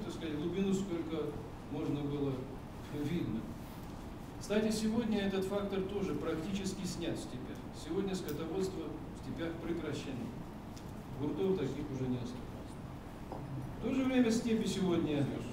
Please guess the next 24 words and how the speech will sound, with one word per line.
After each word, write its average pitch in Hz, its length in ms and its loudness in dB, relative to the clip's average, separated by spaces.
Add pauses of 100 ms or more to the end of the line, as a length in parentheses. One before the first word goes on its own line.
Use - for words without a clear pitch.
(140)
разительно 196 640 6
меняются, 208 680 6 (240)
и 185 60 4
они 208 240 6
приобретают 190 840 4
черты 165 300 2
сельватного 165 640 2
характера. - 640 -2 (1080)
На 170 120 0
самом 247 440 4
деле, 226 260 6
естественное 202 560 0
зарастание 190 680 4
степей, 208 540 2
брошенных 190 520 4
сельхозугодий 185 880 2
и - 20 4
промышленных 185 580 2 (100)
пустырей 202 400 0
носит 190 360 2
гораздо 175 380 0
большие 185 520 2 (240)
масштабы, 165 600 0
чем 160 220 -4